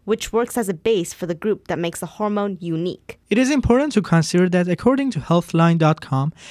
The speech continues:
Speaker 2: common recommendations include a maximum of two to six yolks per week.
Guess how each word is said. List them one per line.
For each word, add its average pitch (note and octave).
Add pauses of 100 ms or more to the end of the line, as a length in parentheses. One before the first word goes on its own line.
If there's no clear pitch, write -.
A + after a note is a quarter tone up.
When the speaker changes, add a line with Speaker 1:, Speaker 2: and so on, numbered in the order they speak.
(160)
Speaker 2:
common B3
recommendations D#3+
include E3
a D#3+
maximum G3
of F#3+
two G#3
to -
six -
yolks E3+
per C#3+
week. C3